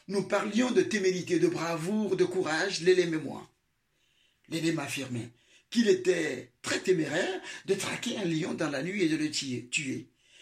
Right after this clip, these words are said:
Mais moi, j'affirmais qu'il était beaucoup plus téméraire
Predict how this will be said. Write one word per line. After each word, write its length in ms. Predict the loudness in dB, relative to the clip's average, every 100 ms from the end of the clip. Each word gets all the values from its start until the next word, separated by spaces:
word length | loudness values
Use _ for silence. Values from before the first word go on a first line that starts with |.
| -20 -8
Mais 120 | -2
moi, 200 | 0 0
j'affirmais 760 | 0 -2 -4 -4 -4 -4 -4 -10 _ _ _ _ _ _ _ _ _ _
qu'il 160 | 0
était 440 | 0 4 2 2 -2
beaucoup 340 | -6 -4 -4
plus 200 | -2 0
téméraire 640 | 4 4 4 2 -2 -6